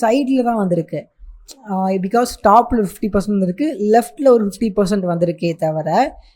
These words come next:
ஆ, சென்டர்ல வரல. So இவங்க, இவ-, இவங்களும் அதே மாதிரி ஒரு இமேஜ் தான் கொடுத்துருக்காங்க. டாப் ஃபிஃப்டி பர்சன்ட் பண்ணா le-, and left ஃபிஃப்டி பர்சன்ட் பண்ணாங்க அப்படின்னா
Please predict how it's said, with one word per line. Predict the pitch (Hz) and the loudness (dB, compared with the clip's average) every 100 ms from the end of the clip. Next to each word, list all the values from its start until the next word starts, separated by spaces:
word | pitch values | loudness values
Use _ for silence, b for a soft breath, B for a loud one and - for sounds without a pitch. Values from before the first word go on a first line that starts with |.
| - | -6
ஆ, | 180 180 233 | -2 -2 0
சென்டர்ல | 247 269 262 247 214 | 0 2 2 2 2
வரல. | 185 165 156 - _ _ | 0 -2 -6 -8 _ _
So | 220 | 0
இவங்க, | 220 208 196 | 2 0 0
இவ-, | 202 208 208 | -2 -4 -2
இவங்களும் | 254 262 262 269 196 | 0 4 4 4 0
அதே | 190 247 | 2 2
மாதிரி | 240 208 | 4 4
ஒரு | 196 196 | 6 6
இமேஜ் | 202 208 | 4 4
தான் | 214 | 0
கொடுத்துருக்காங்க. | 202 180 180 156 143 b b - | -2 0 0 0 -6 b b 0
டாப் | 202 214 | 2 2
ஃபிஃப்டி | 208 220 214 214 | 0 -4 -2 0
பர்சன்ட் | 202 220 208 214 | 0 -4 -2 -2
பண்ணா | 196 254 247 180 190 | -2 -2 -4 -2 2
le-, | 190 185 180 185 - b - | 2 2 0 -2 -6 b -8
and | 190 190 | -4 2
left | 208 208 - | 0 0 -12
ஃபிஃப்டி | 208 214 | -8 -6
பர்சன்ட் | 208 220 208 | -4 -4 -4
பண்ணாங்க | 196 190 190 196 | -4 -2 -2 -4
அப்படின்னா | 175 214 | -4 -4